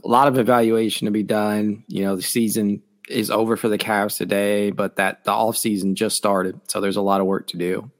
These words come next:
Um, we'll see what Koby Altman has up his sleeve. Hopefully it's something big. Um, I'm gonna urge you guys, you know, not to be too reactionary. This season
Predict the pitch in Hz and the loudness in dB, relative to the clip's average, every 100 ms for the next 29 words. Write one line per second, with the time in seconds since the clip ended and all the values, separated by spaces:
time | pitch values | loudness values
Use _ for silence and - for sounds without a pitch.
0 | - - 92 95 92 92 95 - _ _ | -16 -8 -4 -2 -2 -4 -6 -14 _ _
1 | _ _ _ _ 113 98 127 110 104 117 | _ _ _ _ 0 2 2 0 2 2
2 | 113 110 110 107 104 110 113 - - - | 4 4 4 2 2 2 0 -4 -12 -20
3 | - - _ - 120 120 117 - 120 127 | -20 -20 _ -2 0 2 2 2 2 4
4 | 135 131 117 117 - 120 120 117 - 117 | 4 4 2 0 0 0 2 2 0 -2
5 | 110 107 104 117 123 131 120 - - 101 | 0 -2 2 2 4 2 -2 -12 -6 -2
6 | 104 104 104 - - - - - 110 113 | 0 0 -2 -6 -20 -20 -20 -2 0 4
7 | 120 117 123 127 120 120 123 127 131 131 | 4 4 4 2 0 0 0 0 0 -2
8 | - - 104 104 101 113 107 - 110 101 | -8 -6 -4 -2 0 2 0 -2 -2 -2
9 | - 117 117 113 107 - 113 110 110 107 | 2 4 4 2 0 -2 -2 0 0 -2
10 | 98 123 - 120 127 123 127 123 | 0 0 0 2 2 4 2 0